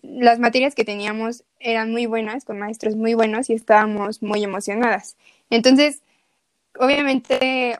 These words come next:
una clase presencial y maestros que dan clases presenciales y que no han tenido como esta experiencia en línea, pues es muy difícil trasladar una materia presencial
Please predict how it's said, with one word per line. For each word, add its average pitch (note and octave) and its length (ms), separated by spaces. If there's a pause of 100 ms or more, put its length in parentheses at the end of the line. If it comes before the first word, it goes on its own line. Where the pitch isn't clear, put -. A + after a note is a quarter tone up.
una B3 220
clase A#3+ 280
presencial A3 720
y A3 140
maestros G#3+ 580
que G#3+ 120
dan G#3+ 160
clases G#3+ 280
presenciales G#3 640
y G#3+ 60
que G#3 140
no G#3 100
han G#3 100
tenido G#3 260
como G#3 340
esta A3 220
experiencia G3+ 640
en A3 100
línea, A#3 340 (500)
pues A#3 120
es B3+ 120
muy D4+ 120
difícil A3+ 380
trasladar G#3+ 680
una A#3 300
materia G#3 580
presencial G#3+ 720